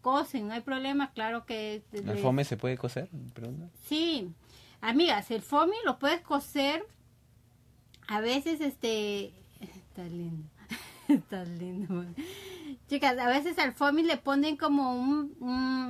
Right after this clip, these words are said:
Speaker 1: una tirita de, como tipo sesgo por dentro para recogerla, a veces para que no se rompa, pero, eh, yo, pues, no, mis trabajos yo los pego, no los coso, pero sí, sí, sí pueden coserlos también.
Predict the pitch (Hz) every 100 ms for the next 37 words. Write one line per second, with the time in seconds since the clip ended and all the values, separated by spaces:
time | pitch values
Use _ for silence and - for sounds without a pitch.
0 | 233 254 294 294 277 277 277 302 285 -
1 | 240 226 233 262 311 302 - 311 285 -
2 | 285 285 247 226 254 262 302 294 254 185
3 | 208 202 196 202 - - 247 240 214 214
4 | 220 240 - 226 202 190 185 202 - 202
5 | 196 233 220 - 202 - 196 185 185 185
6 | 180 175 196 _ _ _ - - - _
7 | _ 202 196 196 196 208 240 247 240 240
8 | 240 - 208 202 202 247 226 220 233 -
9 | - 202 196 190 196 208 226 - 262 302
10 | - 226 208 202 185 - - 269 247 302
11 | 285 269 285 311 294 269 240 285 233 190
12 | 208 202 202 196